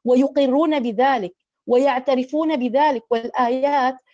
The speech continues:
جميعها تدل على أن المشركين كانوا يعلمون أن الخالق الرازق المحيي المميت، المميت هو الله.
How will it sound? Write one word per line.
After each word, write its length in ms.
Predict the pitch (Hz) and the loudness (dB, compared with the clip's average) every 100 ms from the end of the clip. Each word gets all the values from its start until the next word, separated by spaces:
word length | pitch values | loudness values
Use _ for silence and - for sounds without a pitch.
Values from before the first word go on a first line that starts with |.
| _ | _
جميعها 460 | 202 277 349 415 285 | 0 2 2 0 -4
تدل 300 | 277 233 277 | -2 -2 -2
على 220 | 240 233 302 | -2 -2 -2
أن 120 | 359 | -2
المشركين 720 | 330 262 262 247 - 240 220 - _ _ | 0 -2 -4 -8 -6 -6 -8 -10 _ _
كانوا 320 | - 370 415 | -2 0 0
يعلمون 460 | 349 247 269 294 311 | 0 0 0 2 2
أن 300 | 285 294 277 | 0 -2 0
الخالق 680 | 277 277 269 - 294 226 196 - | 0 -2 -6 0 0 2 -2 -4
الرازق 600 | 233 269 302 226 208 - | 0 2 2 0 -4 -4
المحيي 400 | 233 269 311 247 | 0 0 0 -2
المميت، 280 | 247 311 302 - | -2 -2 -4 -4
المميت 440 | 240 233 285 349 | -4 0 -2 -2
هو 100 | 349 | 0
الله. 280 | 302 233 185 | 0 0 -4